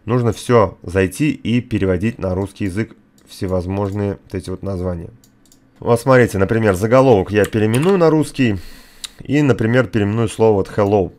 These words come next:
то есть привет. Зачем я сейчас это сделал? Чтобы вам показать, что мы можем прям наглядно проверить, как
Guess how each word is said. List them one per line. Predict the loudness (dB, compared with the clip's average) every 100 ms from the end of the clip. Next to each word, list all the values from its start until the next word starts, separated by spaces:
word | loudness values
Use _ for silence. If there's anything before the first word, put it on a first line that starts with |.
| -16
то | -12
есть | -6
привет. | 0 2 2 0 -4 -16 -16 -20 -20 _ -20 -18 -18 -20 -20 -20 -20 -20 _ _ -18 -14 -14 -14 -20 -20 -18
Зачем | -2 0 4 2
я | 2 2
сейчас | 0 -2 -2
это | -6
сделал? | -4 -2 -2
Чтобы | -2 0 2
вам | 4 2
показать, | 2 0 2 0 -2 _ _
что | -8 -2
мы | 0
можем | 2 2 0 2
прям | 2 4
наглядно | 2 4 4 4
проверить, | 0 0 2 0 -4 -4
как | 2 2 0